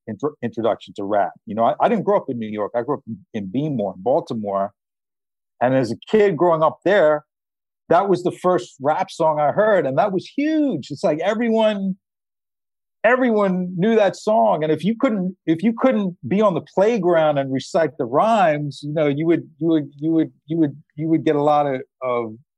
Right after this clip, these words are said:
of shit from people, you know? So, um, and, and, and, and kind of ironically, um, so Sylvia, you know, she wanted to make this rap song, and she went about it by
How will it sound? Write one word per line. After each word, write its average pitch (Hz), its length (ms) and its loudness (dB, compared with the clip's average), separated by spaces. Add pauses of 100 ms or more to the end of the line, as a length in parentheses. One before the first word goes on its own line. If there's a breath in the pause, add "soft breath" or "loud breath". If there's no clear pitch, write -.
of 110 120 -8
shit - 380 -2
from 147 160 -8
people, 104 480 -4
you 98 80 -10
know? 123 220 0
So, 123 400 0 (1120)
um, 131 540 2 (1200)
and, 170 180 2
and, 185 280 0
and, 170 240 0
and 156 180 -2
kind 226 160 2
of 196 160 2
ironically, 147 1040 2 (260)
um, 117 460 0 (600)
so - 160 -4
Sylvia, 185 640 2 (420)
you 156 100 -2
know, 147 100 0
she 147 160 -4
wanted 151 360 0
to 135 60 -2
make 139 200 -4
this - 180 -8
rap 143 280 0
song, 139 400 0
and 120 80 -4
she 156 120 -4
went 147 280 2
about 147 400 2
it 147 120 -4 (300)
by 127 280 0